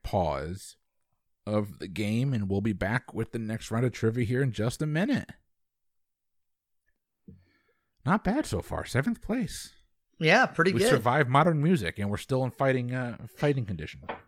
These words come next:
Speaker 2: I know.
Speaker 1: We're back.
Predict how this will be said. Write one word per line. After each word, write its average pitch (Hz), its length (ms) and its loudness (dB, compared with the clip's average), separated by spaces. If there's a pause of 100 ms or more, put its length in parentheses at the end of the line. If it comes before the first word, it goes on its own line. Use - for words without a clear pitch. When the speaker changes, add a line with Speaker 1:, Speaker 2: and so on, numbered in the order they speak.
(220)
Speaker 2:
I 151 120 4
know. 135 340 6 (2500)
Speaker 1:
We're 107 120 2
back. 113 480 8